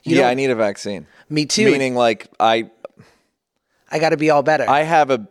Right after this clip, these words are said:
Speaker 2: I also, like, it's an ongoing revelatory experience,
Speaker 1: Mm.
Speaker 2: life. So it's just a matter of, like, how much can I implement? Like, another, another big, like, uh, just, like, a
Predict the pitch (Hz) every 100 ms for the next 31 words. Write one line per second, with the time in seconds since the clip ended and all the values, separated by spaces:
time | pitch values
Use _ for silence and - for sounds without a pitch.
0 | - 127 135 143 - 131 110 - - 110
1 | 101 95 - 110 107 110 104 - 107 107
2 | 107 98 101 104 113 120 123 120 _ _
3 | _ 113 113 117 120 113 127 127 127 123
4 | - 135 135 139 - 160 160 139 104 _
5 | - 110 120 135 135 - 110 107 101 107
6 | 104 104 101 95 95 90 - _ _ _
7 | _ _ - 117 113 107 98 - - 101
8 | 90 71 98 - 92 87 85 - _ _
9 | _ _ _ _ 120 135 - 139 143 151
10 | 156 156 147 143 _ _ _ _ _ _
11 | _ _ - 131 139 151 170 147 101 123
12 | 131 123 110 - 69 _ _ _ _ _
13 | - 135 139 - 135 123 123 113 156 -
14 | 143 127 117